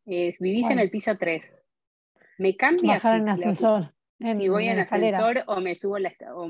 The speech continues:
Speaker 1: voy por escaleras?
Speaker 2: Ujú.
Speaker 1: ¿No?
Speaker 2: Claro.
Speaker 1: Em, por ejemplo. O,
Speaker 2: Ujú.
Speaker 1: eh, esto,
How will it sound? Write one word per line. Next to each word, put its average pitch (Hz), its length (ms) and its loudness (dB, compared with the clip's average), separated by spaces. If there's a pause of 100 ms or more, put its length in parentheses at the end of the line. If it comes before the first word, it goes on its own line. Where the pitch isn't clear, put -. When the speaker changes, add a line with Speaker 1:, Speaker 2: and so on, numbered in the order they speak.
(140)
Speaker 1:
voy 185 160 0
por 190 160 -2
escaleras? 190 640 -2 (480)
Speaker 2:
Ujú. 190 420 -4
Speaker 1:
¿No? 302 240 0 (960)
Speaker 2:
Claro. 180 380 6
Speaker 1:
Em, 170 560 -4 (100)
por 170 160 2
ejemplo. 170 680 -2 (480)
O, 214 520 4
Speaker 2:
Ujú. - 80 -12 (160)
Speaker 1:
eh, 165 920 -6
esto, 160 600 -4